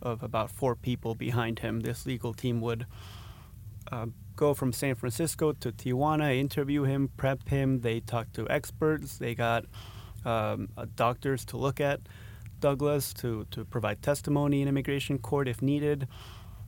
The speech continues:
The vast majority of people in M P P do not have that type of legal help.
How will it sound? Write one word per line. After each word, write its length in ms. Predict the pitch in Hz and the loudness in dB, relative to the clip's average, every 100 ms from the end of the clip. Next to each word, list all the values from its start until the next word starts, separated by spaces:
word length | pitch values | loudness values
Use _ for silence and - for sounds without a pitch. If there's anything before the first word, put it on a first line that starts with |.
| - - - - - | -14 -16 -14 -6 0
The 140 | 135 | 2
vast 360 | 123 180 180 165 | 6 6 6 2
majority 440 | 139 160 151 135 | 4 6 6 4
of 120 | 117 | 2
people 340 | 131 117 120 131 | -2 0 2 4
in 120 | 127 | 4
M 140 | 120 | 2
P 120 | 120 | -2
P 260 | 110 120 113 - | -2 -2 -2 0
do 120 | 135 | 2
not 280 | 127 120 117 | 4 2 2
have 200 | 120 110 | 0 2
that 180 | 120 117 | -2 -2
type 240 | 117 113 | -4 -4
of 120 | 117 120 | -6 -6
legal 280 | 120 - | -8 -8
help. 240 | - - | -6 -6